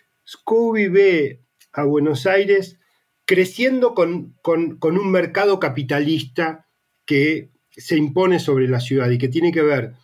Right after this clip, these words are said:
con los transportes, que tiene que ver con los loteos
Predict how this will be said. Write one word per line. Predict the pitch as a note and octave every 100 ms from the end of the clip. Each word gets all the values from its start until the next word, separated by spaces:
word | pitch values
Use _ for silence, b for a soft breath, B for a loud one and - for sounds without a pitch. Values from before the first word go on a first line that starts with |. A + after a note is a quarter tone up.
| _ -
con | C#3 C#3
los | B2
transportes, | D3 B2+ G#3+ A#3 - A#3+ A3 - _ _
que | -
tiene | C3 E3 D3+
que |
ver | D#3+ D#3
con | D3 C#3
los | A#2+
loteos | C#3+ C#3 C3+ G3+ G3 F#3 F#3